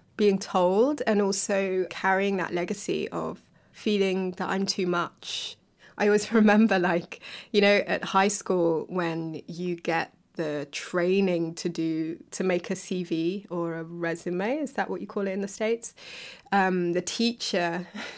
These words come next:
<laughs> always, uh, because by then I'd already been working, whereas these were kids going out to get jobs, and that doesn't mean that I was better than them at all. It was just that I'd already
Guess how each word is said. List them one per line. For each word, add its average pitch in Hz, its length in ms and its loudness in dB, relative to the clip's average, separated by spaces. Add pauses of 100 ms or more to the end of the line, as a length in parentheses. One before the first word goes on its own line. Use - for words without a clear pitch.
(280)
<laughs> - 560 -14
always, 226 380 8
uh, 208 240 0
because 240 320 2
by 208 140 4
then 208 160 4
I'd 190 160 2
already 202 180 4
been 180 220 0
working, 196 440 2
whereas 170 340 0
these 185 260 -2
were 170 80 -2
kids 180 240 -4
going 175 280 -2
out 170 180 -4
to - 120 -10
get - 400 -2
jobs, 185 540 2
and 170 160 -2
that - 180 -8
doesn't 202 320 0
mean 196 180 4
that 180 120 0
I 190 100 2
was 175 140 0
better - 400 2
than 175 160 2
them 175 100 0
at 175 160 -2
all. 240 140 8
It - 80 0
was 196 120 -2
just - 260 -2
that - 180 -2 (360)
I'd 185 200 2
already 180 720 2